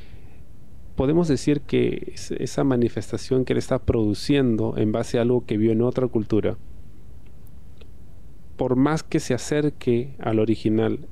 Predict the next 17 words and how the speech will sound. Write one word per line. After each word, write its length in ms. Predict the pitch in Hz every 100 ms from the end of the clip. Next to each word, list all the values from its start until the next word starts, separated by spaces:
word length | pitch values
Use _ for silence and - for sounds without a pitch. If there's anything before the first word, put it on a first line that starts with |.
| - -
¿es 260 | 120 -
auténtico? 880 | 156 135 - 139 139 143 135 185 254 - - - - - - - - - - - - - - -
Es 140 | 170
una 200 | 233 214
pregunta 340 | - 156 -
compleja. 560 | - 110 113 165 143 107
Yo 140 | 127
podría 320 | 156 175 165 170
decir 260 | 147 170
que 100 | -
sí 280 | 131 160 127
y 20 |
no. 380 | 113 180 110 98 - - - - - - - - -
Porque 240 | 131 139
lo 100 | 131
está 200 | 127 196
haciendo 680 | 190 - 190 190 190 190 -